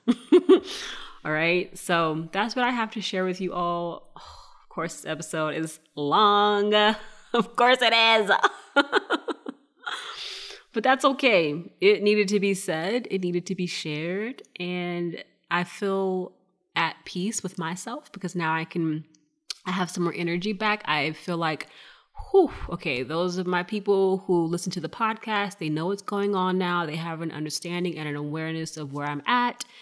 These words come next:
Um, I one hundred percent encourage you to join my newsletter. Again, you can go to the show notes and sign up for Sunday's Communion. Also, to jump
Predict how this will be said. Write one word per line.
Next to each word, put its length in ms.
Um, 540
I 180
one 140
hundred 400
percent 300
encourage 420
you 140
to 480
join 800
my 560
newsletter. 1080
Again, 360
you 60
can 140
go 160
to 120
the 80
show 280
notes 580
and 480
sign 260
up 140
for 100
Sunday's 520
Communion. 600
Also, 380
to 480
jump 440